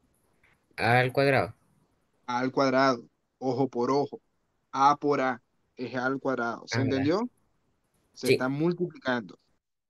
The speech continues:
Speaker 2: Ahora, el área del rectángulo, ¿cómo la calculamos, Santiago?
Speaker 1: Igual.
Speaker 2: Se multiplica base por altura. ¿Cuáles son la base y cuáles son la altura aquí?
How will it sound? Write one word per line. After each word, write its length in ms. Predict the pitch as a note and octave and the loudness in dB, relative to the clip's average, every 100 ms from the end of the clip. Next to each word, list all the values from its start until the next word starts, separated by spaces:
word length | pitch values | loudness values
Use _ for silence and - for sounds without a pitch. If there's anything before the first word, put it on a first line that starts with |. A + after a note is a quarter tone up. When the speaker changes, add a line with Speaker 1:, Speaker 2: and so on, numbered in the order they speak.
| _ | _
Speaker 2:
Ahora, 380 | C#3 D#3+ D3+ A#2+ _ | 2 2 2 -2 _
el 240 | E3+ E3+ E3+ | -2 2 4
área 240 | F3+ G#3 | 4 4
del 100 | G3 | 2
rectángulo, 500 | F3 D#3 E3 E3+ F3+ | -2 -4 -2 2 0
¿cómo 200 | E3+ D#3+ | 0 -2
la 80 | E3 | 0
calculamos, 600 | D3 C#3 C#3+ C3+ A2+ - | -2 0 -2 -2 -6 -16
Santiago? 440 | A#2+ B2+ A2+ - _ _ _ _ _ _ _ _ _ _ _ _ _ _ _ _ _ _ _ | -10 -8 -8 -12 _ _ _ _ _ _ _ _ _ _ _ _ _ _ _ _ _ _ _
Speaker 1:
Igual. 420 | - B2 D#3 A#2+ - _ _ _ _ _ _ _ _ _ _ _ _ _ _ _ _ _ _ _ - | -4 2 4 2 -2 _ _ _ _ _ _ _ _ _ _ _ _ _ _ _ _ _ _ _ -10
Speaker 2:
Se 60 | |
multiplica 420 | C3+ C#3+ C3 C#3 D#3 | -6 -4 -2 0 2
base 220 | C3 C#3 | 0 -2
por 160 | C3 | -4
altura. 460 | C3+ B2 F#3 F3 - _ _ _ _ _ _ _ - | -4 0 0 0 -4 _ _ _ _ _ _ _ -4
¿Cuáles 280 | C#3+ D#3 | 0 0
son 120 | E3+ E3 | 0 0
la 100 | E3 | 0
base 200 | D#3+ E3+ | 0 -2
y 20 | |
cuáles 180 | D#3+ D3+ | -2 -2
son 100 | D3+ | -4
la 40 | |
altura 280 | C#3 D3+ C#3+ | -4 -4 -4
aquí? 240 | C#3 C3 | -6 -10